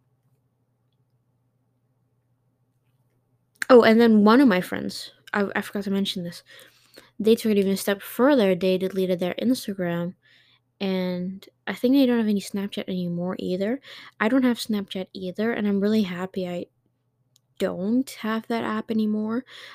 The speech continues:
I mean, I do, but, like, on a different phone, because on this phone I got blocked out of it,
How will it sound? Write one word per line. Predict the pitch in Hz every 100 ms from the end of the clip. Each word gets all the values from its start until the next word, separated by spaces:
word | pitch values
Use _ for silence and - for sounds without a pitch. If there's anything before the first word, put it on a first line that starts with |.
| -
I | 214
mean, | 220
I | 208
do, | 190 220 247 220 190 185 190 220 _ _ -
but, | 202
like, | 190 190
on | 190
a | 190
different | 190 190 -
phone, | - 202 185
because | 180 190 180
on | 185
this | 185 -
phone | 196 185 180
I | 175
got | 175 170
blocked | 180 180 175 - 180
out | 180
of | 190
it, | 214 240 -